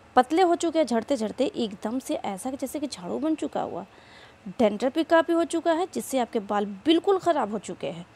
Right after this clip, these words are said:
दिन में आप जितनी बार बाल में कंघी करते हो ना, उतनी बार आपके बाल बहुत ज़्यादा झड़ते हैं, बहुत ज़्यादा फंसते हैं, टूटते हैं और ऐसे में आपके बाल झड़ते-झड़ते एकदम से जैसे कि ख़त्म हो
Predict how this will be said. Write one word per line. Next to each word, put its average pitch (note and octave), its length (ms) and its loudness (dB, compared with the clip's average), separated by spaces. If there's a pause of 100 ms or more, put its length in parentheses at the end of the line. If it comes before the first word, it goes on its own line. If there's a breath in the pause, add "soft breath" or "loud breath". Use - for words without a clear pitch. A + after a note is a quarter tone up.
(600 loud breath)
दिन C#4 280 6
में E4 420 6
आप A3+ 220 2 (140)
जितनी A#3 460 2
बार G4 180 6
बाल C#4+ 380 2 (180)
में B3+ 300 2
कंघी A3+ 240 -2
करते G3+ 300 -6
हो G3 120 -4
ना, F#4+ 280 0
उतनी D4 300 0
बार F4 260 2
आपके B3 240 -4
बाल G3 500 -2 (180)
बहुत D#4 480 4
ज़्यादा - 280 -2
झड़ते G3+ 380 -8
हैं, A3 240 -4
बहुत G3+ 240 -4
ज़्यादा A#3 220 -6
फंसते - 420 -6
हैं, E4 240 2 (120)
टूटते G#3+ 320 -4
हैं D4 200 2 (540 loud breath)
और C4+ 260 6
ऐसे D#4 240 4
में G4 120 0
आपके G4 220 -2
बाल C4+ 360 0
झड़ते-झड़ते F4 540 0
एकदम B3 460 -2
से E4+ 120 -4
जैसे D4+ 220 -6
कि F4+ 100 -4
ख़त्म - 300 -8
हो D#3 120 -6